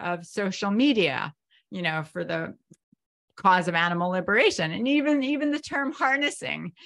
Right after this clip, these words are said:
you know, <laughs> is not a vegan phrase. So in the title, I put in parentheses, "non-sentient social media," <laughs> you know, so we, it's okay to harness something that's, that's not alive or sentient, but yeah, it's everywhere.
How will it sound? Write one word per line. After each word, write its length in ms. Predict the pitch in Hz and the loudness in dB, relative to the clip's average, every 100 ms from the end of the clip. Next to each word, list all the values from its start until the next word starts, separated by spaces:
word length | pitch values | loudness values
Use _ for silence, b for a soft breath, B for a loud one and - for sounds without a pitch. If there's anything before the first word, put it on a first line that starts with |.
| B | B
you 140 | - - | 6 6
know, 320 | 285 - 247 | 6 4 4
<laughs> 0 | |
is 280 | 269 240 220 | 2 0 2
not 240 | 220 214 | 2 2
a 60 | 208 | 2
vegan 400 | 214 208 208 214 | 0 0 -4 -4
phrase. 300 | 220 170 - B B | -2 -2 -6 B B
So 200 | - 247 | -2 0
in 160 | 262 262 | 2 0
the 120 | 254 | -2
title, 380 | 254 262 262 226 | 0 2 2 2
I 140 | 208 | 0
put 200 | 185 269 | -4 -6
in 140 | 220 220 | -6 -6
parentheses, 920 | 254 208 208 208 - 202 202 175 - B B B | -4 -4 -6 -8 -6 -4 -4 -6 -12 B B B
"non-sentient 1300 | 202 208 226 233 254 - 247 247 - 220 208 175 185 | 0 4 4 4 0 0 0 2 0 -2 -2 -4 -10
social 460 | - 220 208 - 208 | -6 -2 -2 -4 -4
media," 600 | 214 220 208 180 156 254 - | -2 0 0 0 0 -2 -2
<laughs> 20 | |
you 280 | 226 262 202 | 0 0 -2
know, 360 | 226 196 185 180 | -4 -4 -8 -6
so 180 | 190 185 | -4 -4
we, 200 | 190 190 | -6 -10
it's 460 | 349 - 311 233 262 | -12 -14 -8 0 4
okay 380 | 254 320 262 | 4 4 4
to 100 | 233 | 4
harness 480 | 233 226 220 214 233 | 4 4 2 0 -2
something 460 | 202 190 180 180 175 | -6 -6 -4 -4 0
that's, 320 | 170 165 175 | -2 -2 -6
that's 400 | - 254 311 - | -2 0 -2 -2
not 320 | 202 226 190 | -4 -2 -2
alive 480 | 175 175 170 170 170 | -2 -2 -2 -2 -4
or 80 | 165 | -10
sentient, 640 | - 185 190 - 156 151 - - | -8 -4 -4 -4 -6 -6 -8 -4
but 140 | 190 | 2
yeah, 300 | 247 254 175 | 4 6 4
it's 220 | 180 180 | 2 0
everywhere. 680 | 220 220 240 175 143 151 | -2 0 0 0 -2 -4